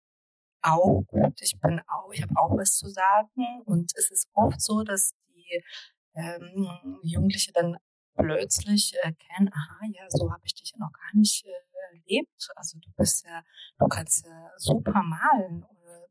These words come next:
du bist ja sehr musikalisch oder du bist gut in Sachen, wo ich das bis jetzt noch gar nicht so kennenlernen konnte.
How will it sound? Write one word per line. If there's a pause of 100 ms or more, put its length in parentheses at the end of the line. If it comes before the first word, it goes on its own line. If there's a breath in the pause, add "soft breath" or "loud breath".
du
bist
ja
sehr
musikalisch
oder (960)
du
bist (100)
gut
in
Sachen,
wo
ich
das
bis
jetzt
noch
gar
nicht
so (100)
kennenlernen
konnte.